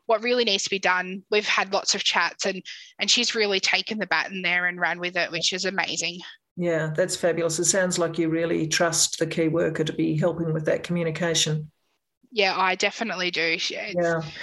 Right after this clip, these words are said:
Speaker 1: you know,
Speaker 2: Uh,
Speaker 1: it's really hard to let someone into your life that you don't know and to sort of open the door and be like, "Sure, come in," you know, be
Speaker 2: Yeah.
Speaker 1: part of my village as well, <laughs> I guess.
Speaker 2: Yes. Yeah.
Speaker 1: But, um,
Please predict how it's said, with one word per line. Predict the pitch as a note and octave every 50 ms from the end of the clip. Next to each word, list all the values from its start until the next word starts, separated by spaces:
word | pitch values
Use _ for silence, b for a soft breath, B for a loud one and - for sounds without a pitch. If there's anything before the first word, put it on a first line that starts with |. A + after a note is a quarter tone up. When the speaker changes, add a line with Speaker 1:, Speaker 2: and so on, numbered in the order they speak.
| - - -
Speaker 1:
you | - G#3+
know, | G#3 G3 G#3
Speaker 2:
Uh, |
Speaker 1:
it's | G#3+ A#3 - -
really | C4 C#4 D4 D#4 D4 C#4
hard | - - - - - - G#3+ G3+ G3 F#3+ G3 G#3
to | - A#3+
let | G3+ F#3 G3+
someone | - A3+ G#3 G3+ F#3+ F#3+
into | F#3+ F#3+ - - G3+
your | F#3 F3
life | F3+ E3 D#3 F3 - -
that | - F3+
you | F3 G3 F#3
don't | F3+ F3+ F3 E3 -
know | F3+ F3+
and | E3+ E3+ G3 C4 - B3+ A#3+ G#3+ G#3+ G#3
to | - G#3+
sort | - - G#3+ G3
of | G3 G3+
open | - G3 G3 - - G3+
the | F#3+ F3+
door | - D3+ E3+ F#3 F#3
and | F#3+
be | F#3+ F3+
like, | F3+ F3+ F3+ F3+
"Sure, | - - - C#4 C#4+ C#4 C#4
come | - - C4 B3+
in," | C4 C4 C4 B3+ B3
you | A#3 A#3
know, | A3 G3+ G3 G#3+ B3 B B B B B B B - F3
be | F3+
Speaker 2:
Yeah. | F#3 G3
Speaker 1:
part | F#3+ A3 G3+ G3 G3
of | G3 G3 - - - B B B B _ _ _
my | - G3+ F#3 F#3 F3+ F3+ F#3 F#3+ - _ _ _
village | - F#3 F3+ - D#4+ F4 - D4
as | C4+ - -
well, | F3+ F3 A3 G4+
<laughs> | - - - - - -
I | - C4+
guess. | G#3 G3 G3+ G3 F#3+ F#3 - - - - - - -
Speaker 2:
Yes. |
Yeah. | G3 G#3 A3 A3+ A3+ A3+ G#3+ -
Speaker 1:
But, | G#3+ G3+
um, | G3+ G3+ G2 - G3 G3+